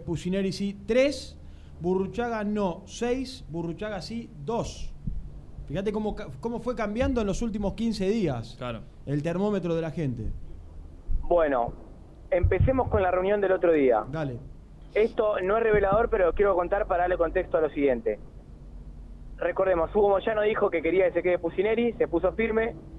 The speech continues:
Speaker 3: Burruchaga mostró un informe, desconozco la, eh, la, la, la, no la veracidad, sino la consistencia del informe.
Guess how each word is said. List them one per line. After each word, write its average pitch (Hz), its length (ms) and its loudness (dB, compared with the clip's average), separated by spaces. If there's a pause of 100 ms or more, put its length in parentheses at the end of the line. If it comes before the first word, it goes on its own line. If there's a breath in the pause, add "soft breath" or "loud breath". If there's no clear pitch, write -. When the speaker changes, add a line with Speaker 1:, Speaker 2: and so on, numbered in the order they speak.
(240)
Speaker 3:
Burruchaga 165 460 2
mostró 180 360 2
un 190 60 2
informe, 202 640 2
desconozco 160 500 2
la, 139 480 2 (840)
eh, 123 760 8
la, 123 180 6
la, 131 140 4
la, 135 260 0 (120)
no 156 120 0
la 147 80 4
veracidad, 147 640 2
sino 151 400 2 (300)
la 139 140 2
consistencia 151 760 0
del 151 100 2
informe. 190 600 2